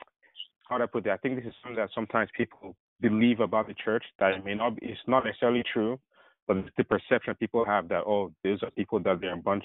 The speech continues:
they, they hypocrites, they may gossip about me. So is there anyone has anything to add to that also before I go to the next question?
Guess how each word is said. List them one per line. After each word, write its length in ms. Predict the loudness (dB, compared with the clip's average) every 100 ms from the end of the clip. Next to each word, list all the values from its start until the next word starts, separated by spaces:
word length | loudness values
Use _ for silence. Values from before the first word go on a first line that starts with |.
| -4 2
they, 200 | 2 2
they 180 | 0 0 0
hypocrites, 460 | 0 0 0 0 0
they 120 | 0
may 180 | 0 0
gossip 300 | 0 0 -2
about 240 | 0 0
me. 200 | -4 -14 _ _ _ _ _ _ _ -12 -10
So 140 | -6
is 160 | -6 2
there 160 | 2
anyone 420 | 4 2 0 -2 -6 _
has 120 | -10 -10
anything 280 | -10 -8 -10 -12 _
to 80 | 0
add 160 | 0 0
to 80 | -8
that 180 | -6 -4
also 260 | -4 -6 -18
before 280 | -4 -2
I 40 | -2
go 220 | -4 -12 -12
to 60 |
the 20 | -10
next 240 | -10 -8
question? 340 | -8 -8 -12